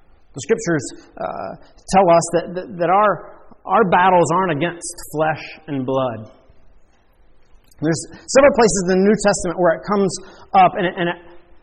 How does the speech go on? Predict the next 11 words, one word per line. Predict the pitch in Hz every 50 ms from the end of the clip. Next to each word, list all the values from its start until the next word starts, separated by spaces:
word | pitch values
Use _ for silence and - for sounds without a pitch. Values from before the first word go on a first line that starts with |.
| - _ _ _ _ _ -
and | 220 196 185 196 190 - - - - - _ _ _ _ _ _ _ - _ _ _ _ _ _ _ _ - - -
kind | 202 220 185
of | 160 -
a | - 170 147 - - -
threefold | 185 190 214 226 233 233 220 - - - 233 226 220 208 202 190 - -
perspective | 165 - - - - - 214 196 190 - - - 156 147 139 135 123 123 131
gives | 156 180 180 160 139 - - 180
us | 160 156 143 - - -
an, | 180 156 160 156 156 - - - -
an, | 190 180 165 151 - - - - - -
a | - - - - - 190